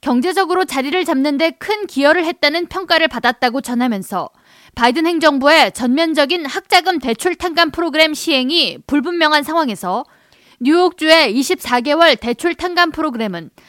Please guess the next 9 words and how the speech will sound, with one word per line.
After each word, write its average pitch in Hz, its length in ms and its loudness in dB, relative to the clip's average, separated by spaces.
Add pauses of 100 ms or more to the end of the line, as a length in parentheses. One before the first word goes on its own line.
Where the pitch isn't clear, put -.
(140)
학자금 349 480 2
대출자를 277 600 0
구제하기 240 520 0
위한 262 320 0 (360)
또 392 120 0
다른 370 300 2
선택지를 349 540 -2
주고 254 260 -2
있기에 180 440 -6